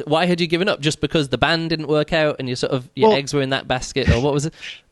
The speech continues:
Speaker 2: You know, the, the band is not something I ever expected to work out, like, to be able to make a living from. You know, it was
Speaker 1: Oh,
Speaker 2: just
Speaker 1: okay,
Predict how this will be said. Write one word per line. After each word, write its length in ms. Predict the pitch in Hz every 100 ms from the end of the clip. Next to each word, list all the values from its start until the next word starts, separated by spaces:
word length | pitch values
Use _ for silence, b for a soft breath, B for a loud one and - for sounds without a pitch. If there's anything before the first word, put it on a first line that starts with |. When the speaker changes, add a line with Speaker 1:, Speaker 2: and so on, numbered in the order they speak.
| _ _ -
Speaker 2:
You 160 | 175
know, 140 | 247 247
the, 160 | 233
the 140 | 175 185
band 400 | 147 190 226 202
is 140 | 160
not 240 | 147 147 -
something 320 | 156 143 131
I 80 | 131
ever 200 | 135 127
expected 580 | - - 131 - 110
to 100 | 101
work 360 | 120 113 131 127
out, 360 | 131 127 107 -
like, 340 | 120 113 - -
to 80 |
be 100 | 131
able 140 | 131 123
to 80 | 117
make 180 | 120
a 60 | 113
living 260 | 123 127 117
from. 180 | - 110 -
You 80 | 131
know, 80 |
it 40 | 135
was 80 | 135
Speaker 1:
Oh, 40 |
Speaker 2:
just 120 |
Speaker 1:
okay, 40 | -